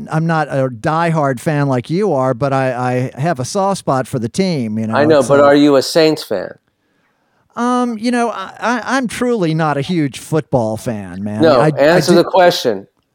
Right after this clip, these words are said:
Speaker 2: You can only have one team to root for.
Speaker 1: Well, you know,
Speaker 2: What is your
Speaker 1: I,
Speaker 2: team?
Speaker 1: I, I, I like to watch the Saints play. I enjoy seeing the, the Raiders, uh, games that I've watched this season. So, I,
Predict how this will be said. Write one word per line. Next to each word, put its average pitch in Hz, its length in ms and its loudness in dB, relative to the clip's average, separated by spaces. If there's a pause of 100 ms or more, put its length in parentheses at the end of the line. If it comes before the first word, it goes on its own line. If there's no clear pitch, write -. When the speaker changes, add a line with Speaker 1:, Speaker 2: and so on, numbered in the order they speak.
(180)
Speaker 2:
You 127 100 -8
can 156 140 0
only 190 240 6
have 175 160 4
one 156 300 4
team 156 260 2
to 131 120 2
root 123 260 2
for. 73 340 -10 (280)
Speaker 1:
Well, 214 380 -2
you 165 140 0
know, 135 60 6
Speaker 2:
What 160 120 6
is 151 140 2
your 147 100 4
Speaker 1:
I, 131 40 2
Speaker 2:
team? 110 460 -2 (140)
Speaker 1:
I, 165 460 -4
I, 156 180 -2
I 160 40 0
like 160 280 -2
to 190 100 -2
watch 180 280 -2
the 180 100 -2
Saints 190 340 -2
play. 202 400 0
I 151 120 0
enjoy 151 460 0
seeing 180 380 -2
the, 165 260 0
the 156 200 -2
Raiders, 170 480 -2 (100)
uh, 139 220 -2
games 143 400 -2
that 143 140 0
I've 127 120 -2
watched 131 360 -2
this 127 140 0
season. 110 440 -2
So, 107 380 -4
I, 113 140 -2